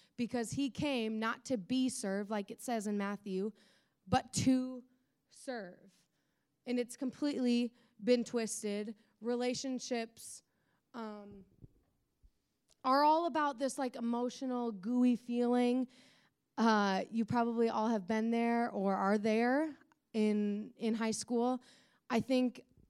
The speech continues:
I, I was boy crazy in high school. <laughs> And I think every year from ninth through twelfth grade,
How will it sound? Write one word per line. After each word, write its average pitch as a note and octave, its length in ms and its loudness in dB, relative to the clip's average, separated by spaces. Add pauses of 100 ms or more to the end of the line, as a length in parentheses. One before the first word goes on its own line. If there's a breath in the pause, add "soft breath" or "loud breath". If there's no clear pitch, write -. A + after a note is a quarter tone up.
(280)
I, C4+ 200 2
I C#4+ 80 4
was D4+ 120 2
boy C4+ 400 4
crazy G3+ 720 -2
in G3+ 140 -8
high G#3 180 -6
school. F#3 520 -8
<laughs> - 40 -20
And C#4 260 2 (140)
I B3 100 2
think C4 300 -2
every C#4 320 0
year B3 540 0
from G3 200 -2
ninth A3 300 -4
through A#3+ 120 -6
twelfth A3 300 -6
grade, G#3 300 -6